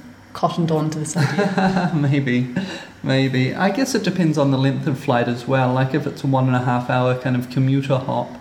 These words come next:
Speaker 1: Yeah.
Speaker 2: then it makes more sense to fly on the day 'cause
Speaker 1: Yeah, it's true.
Speaker 2: you can wake up early, get out to the airport, and you're there in time for brunch.
Speaker 1: Mm-hmm.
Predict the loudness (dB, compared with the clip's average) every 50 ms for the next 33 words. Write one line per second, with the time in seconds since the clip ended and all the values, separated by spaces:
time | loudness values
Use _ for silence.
0 | -4 -2 0 2 2 2 2 2 2 2 2 0 0 -2 0 0 0 0 0 0
1 | 0 0 0 -2 -4 -6 -6 -4 -2 -2 0 0 2 2 2 0 0 0 0 2
2 | 2 2 0 0 -4 -6 -8 -8 -4 -2 0 2 2 2 2 2 0 0 0 0
3 | 0 -2 -4 -4 -4 -2 -2 0 2 2 2 2 2 2 0 0 0 -2 0 0
4 | 0 2 2 2 2 0 0 0 0 0 2 0 0 -2 -4 -2 -2 0 -2 -2
5 | -2 0 0 0 2 0 0 0 0 0 0 2 0 0 0 -2 -2 -2 -2 -4
6 | -4 -2 -2 0 0 -2 -4 -6 -4 -2 0 0 0 -2 -4 -6